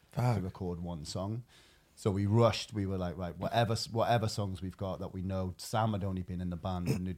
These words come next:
Speaker 2: drummer for about six months, something like that. So we just, we taught him. I wrote two songs there. I taught him another song, and we put an album out.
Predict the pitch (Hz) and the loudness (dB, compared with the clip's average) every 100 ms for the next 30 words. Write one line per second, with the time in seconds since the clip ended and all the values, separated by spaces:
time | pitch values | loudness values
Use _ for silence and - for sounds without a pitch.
0 | - 101 95 85 - 85 82 - - - | -4 -4 -2 -4 -8 -10 -10 -10 -12 -10
1 | - 87 85 - 85 85 87 - - - | -8 -8 -8 -12 -14 -14 -14 -14 -14 -10
2 | 85 92 85 85 - - - - - - | -8 -6 -6 -8 -12 -20 -20 -20 -20 -20
3 | _ _ - 92 - 98 69 92 87 85 | _ _ -10 -6 -4 -4 -4 -4 -4 -6
4 | - _ - 101 104 113 - - - - | -14 _ 0 2 4 4 2 -6 -8 -4
5 | 104 - 101 95 104 101 98 - 107 85 | -2 -2 -2 0 0 2 0 0 -6 -4
6 | 95 95 87 - _ _ _ _ _ - | -4 -2 -4 -8 _ _ _ _ _ -6
7 | 95 104 101 98 - 98 95 98 - _ | 0 2 2 0 -2 0 0 -2 -6 _
8 | - _ _ _ _ _ 107 101 - - | -20 _ _ _ _ _ -2 -2 0 -2
9 | 107 104 101 90 80 85 | 2 4 4 2 -4 -8